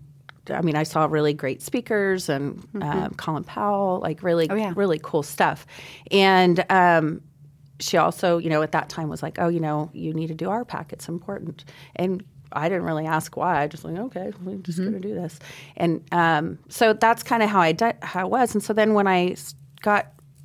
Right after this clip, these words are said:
Speaker 1: busy in Kansas City, I was like, "This is so weird," because I felt, it felt so big here, and there were so many agents where I was used to, like, if you had a broker's open, like, people came from all the offices to your broker's open.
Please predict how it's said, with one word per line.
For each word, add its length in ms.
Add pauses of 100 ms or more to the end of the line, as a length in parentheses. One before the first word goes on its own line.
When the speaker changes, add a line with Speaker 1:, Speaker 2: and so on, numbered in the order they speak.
(260)
Speaker 1:
busy 380
in 120
Kansas 340
City, 220
I 60
was 140
like, 200 (460)
"This 180
is 100
so 160
weird," 260
because 380
I 80
felt, 640 (640)
it 120
felt 220
so 140
big 260
here, 240
and 160
there 100
were 100
so 180
many 200
agents 520
where 180
I 80
was 160
used 200
to, 80
like, 240
if 120
you 60
had 100
a 40
broker's 340
open, 340
like, 300
people 260
came 240
from 220
all 180
the 100
offices 600
to 100
your 80
broker's 340
open. 320